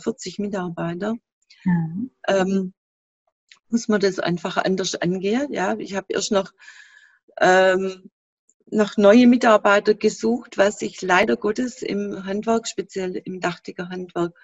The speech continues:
Speaker 1: auch ganz, ganz schwierig rausstellt.
Speaker 2: Ja.
Speaker 1: Und ein befreundeter Betrieb, wir sind in der Kooperation hundert Top Dachdecker Deutschland,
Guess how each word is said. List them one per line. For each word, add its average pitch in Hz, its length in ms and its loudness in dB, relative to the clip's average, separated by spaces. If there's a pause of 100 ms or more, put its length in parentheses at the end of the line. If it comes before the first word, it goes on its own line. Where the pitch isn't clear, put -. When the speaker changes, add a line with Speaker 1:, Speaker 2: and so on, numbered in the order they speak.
(360)
Speaker 1:
auch 190 180 4
ganz, 240 300 6
ganz 202 220 -2
schwierig 226 460 -6
rausstellt. 214 680 -4 (360)
Speaker 2:
Ja. 185 100 -12 (380)
Speaker 1:
Und 202 500 -2
ein 190 340 -4
befreundeter 196 1000 4
Betrieb, 190 600 -2
wir 196 120 2
sind 190 220 -4
in 180 120 -4
der 175 100 -2
Kooperation 190 1000 0
hundert 214 320 -2
Top 190 200 -10
Dachdecker 175 460 -6
Deutschland, 175 680 -4